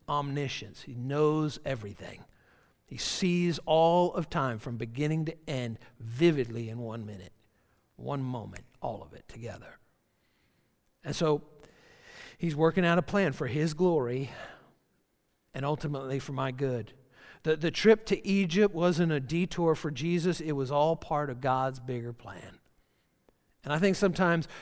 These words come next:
you know, while we're waiting on an answer to prayer, while we're waiting for God to move, while we're waiting for God to do something, I, I think it's important that, that we just understand maybe he's doing something much, much bigger than we can even comprehend.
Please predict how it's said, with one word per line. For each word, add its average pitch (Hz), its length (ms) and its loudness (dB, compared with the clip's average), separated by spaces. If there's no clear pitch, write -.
you 156 80 -6
know, 160 80 2
while 151 180 4
we're 180 140 4
waiting 175 760 4
on 147 180 -2
an 156 80 -6
answer 170 400 0
to 160 80 -4
prayer, 160 300 0
while 156 160 2
we're 175 100 4
waiting 175 600 6
for - 100 -6
God 151 320 2
to 160 60 -4
move, 160 260 0
while 143 160 0
we're 175 140 2
waiting 160 440 2
for 160 140 -4
God 147 300 2
to 143 80 -14
do 139 200 -2
something, 175 520 -6
I, 185 220 8
I - 20 8
think 202 160 8
it's 196 120 4
important 170 500 2
that, 156 160 6
that 151 180 0
we 151 140 -2
just 151 240 -2
understand 156 760 0
maybe 175 460 2
he's 190 220 4
doing 165 260 4
something 151 360 -2
much, 156 320 0
much 147 260 -4
bigger 151 240 0
than 135 160 -2
we 147 140 -2
can 143 180 -6
even 131 240 -6
comprehend. 117 800 -8